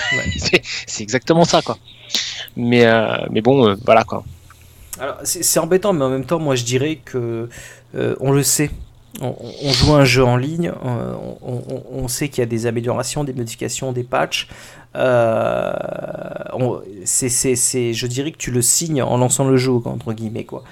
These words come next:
Speaker 1: Donc c'est, et c'est uniquement, c'est uniquement sur les objets de set quand même qui, qui, qui font tout cet effort-là et qui font toutes ces modifications-là avec le, le système de rétroactivité. C'est pas sur tous les items. Donc, euh, bon,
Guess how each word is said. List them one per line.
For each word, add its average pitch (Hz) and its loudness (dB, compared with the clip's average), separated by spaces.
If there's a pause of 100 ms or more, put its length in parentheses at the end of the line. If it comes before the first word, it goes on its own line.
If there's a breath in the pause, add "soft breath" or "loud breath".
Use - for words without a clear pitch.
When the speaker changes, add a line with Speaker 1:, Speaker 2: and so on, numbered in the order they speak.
(340 loud breath)
Speaker 1:
Donc 127 -2
c'est, - -6 (320)
et 127 -4
c'est 135 -2
uniquement, 156 -2 (180)
c'est - 0
uniquement 151 -2
sur 127 -2
les 117 0
objets 127 0
de 131 -2
set 131 -2
quand 117 -4
même 110 -4
qui, 117 -16
qui, 123 -16
qui - -14
font 120 -4
tout 123 -12
cet 120 -4
effort-là 117 2
et 131 -4
qui - -12
font 123 -6
toutes 123 -10
ces 123 -2
modifications-là 120 -6
avec 120 -6
le, 101 -6
le 107 -6
système 120 -2
de 117 0
rétroactivité. 110 -4 (280 loud breath)
C'est - -14
pas 151 2
sur - -6
tous - -8
les 127 -2
items. 123 -6
Donc, 113 -6 (500 loud breath)
euh, 52 -6
bon, 123 0